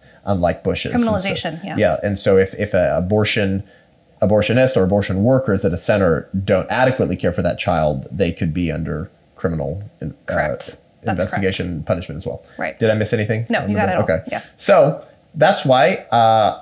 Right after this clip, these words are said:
Speaker 1: I don't know how you restrain yourself. Uh,
Speaker 2: Yeah, I would say, you know, my faith and, um, what I believe about, um, every, everyone ha-, should have digni-, be treated with dignity and respect, and those include people who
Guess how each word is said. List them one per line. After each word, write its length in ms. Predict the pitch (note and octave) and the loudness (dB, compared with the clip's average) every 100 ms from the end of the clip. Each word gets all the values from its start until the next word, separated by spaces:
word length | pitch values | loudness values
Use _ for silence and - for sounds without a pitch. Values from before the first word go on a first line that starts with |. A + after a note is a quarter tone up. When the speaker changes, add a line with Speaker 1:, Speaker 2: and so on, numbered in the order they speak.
| - | 0
Speaker 1:
I 460 | B2 C3+ C3+ B2 | 2 4 4 2
don't 160 | - B2 | 2 2
know 120 | A#2 | 4
how 80 | A#2+ | 2
you 160 | A2+ A2 | 0 -2
restrain 320 | G#2+ A#2 A2+ | -4 -4 -4
yourself. 480 | - D2+ - - - - | -4 -6 -6 -10 -12 -6
Uh, 220 | F#2 F#2+ - - - - | -4 -6 -10 -20 -12 0
Speaker 2:
Yeah, 180 | D#4 C#4 | 0 2
I 60 | |
would 120 | D4+ - | 0 0
say, 200 | D4+ C4+ | 0 0
you 60 | B3 | 2
know, 60 | |
my 140 | A#3 G#3+ | 0 -2
faith 440 | - A3+ A#3+ A3+ | -2 -2 -2 -2
and, 220 | G#3+ G3 | -2 -2
um, 300 | F#3+ F3+ F3+ F#3 - | -2 -4 -4 -8 -6
what 120 | G#3+ | -4
I 60 | G#3+ | -2
believe 280 | G3 G#3 G#3+ | -2 -4 -4
about, 480 | F#3+ G3 F#3+ - - - | -4 -4 -4 -6 -8 -6
um, 540 | F#3+ F3+ F#3 F#3 - - - - | -6 -6 -8 -10 -14 -20 -20 -12
every, 280 | - G#3 G3+ - | -8 -6 -6 -4
everyone 720 | G3+ A3 F#3+ G#3 G3+ G3+ B3+ - _ G3 | -4 -2 -2 -4 -4 -4 -8 -14 _ -14
ha-, 220 | - G3 | -8 -6
should 180 | - A#3 | -4 -4
have 120 | F#3+ | -4
digni-, 240 | F#3+ G3 F#3+ | -4 -6 -6
be 100 | G#3 | -6
treated 160 | A3+ | -4
with 80 | G3+ | -4
dignity 240 | F#3+ G#3+ | -2 0
and 80 | A3+ | 0
respect, 440 | G3 - F#3 - G3+ | -2 -4 -6 -6 -6
and 120 | F#3 | -4
those 260 | F#3 F#3 | -4 -4
include 280 | F#3+ F#3 G#3 | -10 -8 -8
people 300 | - F3+ A3+ | -8 -10 -8
who 300 | F3 F#3 F#3 | -6 -4 -6